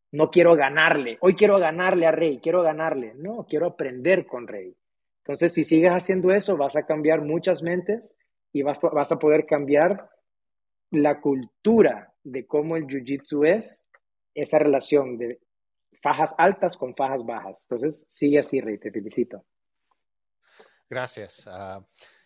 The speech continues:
Speaker 2: sí, eh, para mí es importante, especialmente si quieres que el deporte o el arte c-, crezca a más, porque, ah, yo no sé cómo estaba allá, pero aquí en Estados Unidos, como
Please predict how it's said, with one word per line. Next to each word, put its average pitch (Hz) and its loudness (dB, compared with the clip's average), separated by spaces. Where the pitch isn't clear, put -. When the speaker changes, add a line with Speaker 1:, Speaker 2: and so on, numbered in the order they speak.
Speaker 2:
sí, 160 -10
eh, 151 -10
para 123 -12
mí 147 -12
es 135 -12
importante, 120 -16
especialmente 107 -18
si 95 -20
quieres 104 -20
que 95 -20
el 87 -20
deporte 98 -18
o 92 -20
el 95 -16
arte 92 -20
c-, - -20
crezca 113 -16
a 104 -20
más, 98 -16
porque, 95 -18
ah, 92 -20
yo 127 -12
no 156 -10
sé 147 -12
cómo 135 -16
estaba 127 -14
allá, 113 -14
pero 95 -20
aquí 117 -20
en 107 -18
Estados 107 -18
Unidos, 110 -18
como 87 -20